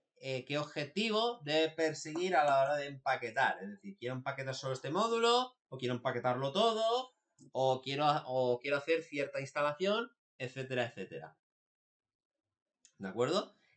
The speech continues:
Eh, esto, eh, a mayoría de los programadores les sirve, mm, principalmente para, eh,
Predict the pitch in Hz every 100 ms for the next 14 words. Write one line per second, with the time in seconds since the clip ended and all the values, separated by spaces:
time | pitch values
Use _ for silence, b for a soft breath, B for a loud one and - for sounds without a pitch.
0 | b 147 143 139 139 - 214 208 226 233
1 | 285 - _ - _ _ _ - 139 139
2 | 139 139 151 190 196 190 185 180 196 202
3 | 185 160 - 196 214 196 185 202 - 143
4 | 143 127 147 135 139 147 185 185 190 202
5 | 196 180 196 - - 185 180 185 240 _
6 | _ _ _ _ _ _ - 139 139 139
7 | 135 131 131